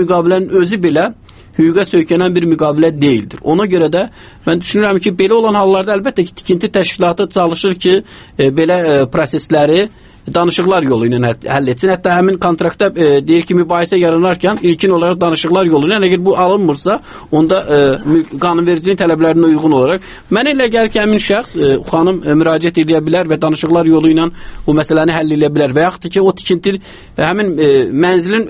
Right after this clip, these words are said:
ötürülməsi prosesində həyata keçirilə bilər. Təbii ki, burada da tikinti təşkilatı kontraktı yazır ki, mən çox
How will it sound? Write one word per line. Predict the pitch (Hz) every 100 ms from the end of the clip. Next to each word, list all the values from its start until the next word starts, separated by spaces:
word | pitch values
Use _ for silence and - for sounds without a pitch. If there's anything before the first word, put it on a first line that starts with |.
| 202
ötürülməsi | - 185 185 180 - -
prosesində | 131 117 - 131 131
həyata | 123 135
keçirilə | 123 131 - 151
bilər. | 339 -
Təbii | 202 202
ki, | 208 185
burada | 180 175
da | 165
tikinti | - 165 180
təşkilatı | 170 - 160 165
kontraktı | 170 156 156 151 175
yazır | 156 147 151
ki, | 151
mən | 160 143
çox | 151